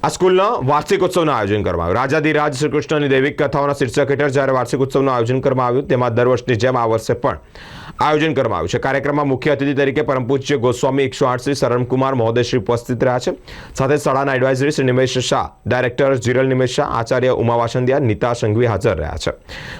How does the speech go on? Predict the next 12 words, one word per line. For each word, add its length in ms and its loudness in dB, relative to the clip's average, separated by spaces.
પ્રાથમિક, 600 0
માધ્યમિક 520 0
વિભાગના 420 0
લગ-, 380 -2
લગભગ 320 2
પાંચસોથી 500 0
વધુ 240 2
વિદ્યાર્થીઓ 420 2
ઉત્સાહભેર 440 0
લાભ 260 0
લીધો 220 -2
છે. 140 -2